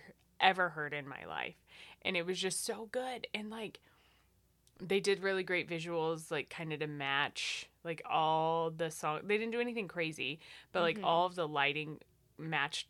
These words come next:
Speaker 1: the song's album cover. Like, if it
Speaker 2: Oh,
Speaker 1: was,
Speaker 2: that's
Speaker 1: like,
Speaker 2: cool.
Speaker 1: they just did it based on that.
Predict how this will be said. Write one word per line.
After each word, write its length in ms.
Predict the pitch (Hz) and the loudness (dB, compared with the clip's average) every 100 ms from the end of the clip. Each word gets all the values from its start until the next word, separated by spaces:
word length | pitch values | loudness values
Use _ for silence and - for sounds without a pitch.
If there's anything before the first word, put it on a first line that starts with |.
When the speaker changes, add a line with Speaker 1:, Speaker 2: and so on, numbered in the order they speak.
| - | -6
Speaker 1:
the 80 | 156 | -6
song's 480 | - 147 143 139 - | -4 -4 -4 -8 -6
album 600 | 131 139 156 165 175 190 - | -4 -4 -6 -6 -8 -14 -8
cover. 480 | 220 202 220 220 202 | -8 -4 -6 -6 -4
Like, 280 | 156 143 - | -4 -6 -8
if 180 | 160 156 | -8 -4
it 120 | 156 | -4
Speaker 2:
Oh, 40 | 165 | -2
Speaker 1:
was, 180 | 151 147 | -4 -4
Speaker 2:
that's 120 | 165 | -4
Speaker 1:
like, 200 | 147 135 | -4 -4
Speaker 2:
cool. 160 | - - | -6 -4
Speaker 1:
they 100 | 156 | -4
just 280 | 151 135 - | -4 -6 -4
did 160 | 147 | -2
it 180 | 147 - | -2 -4
based 280 | 151 147 - | -6 -8 -4
on 160 | 143 139 | -4 -4
that. 280 | 127 170 | -4 -4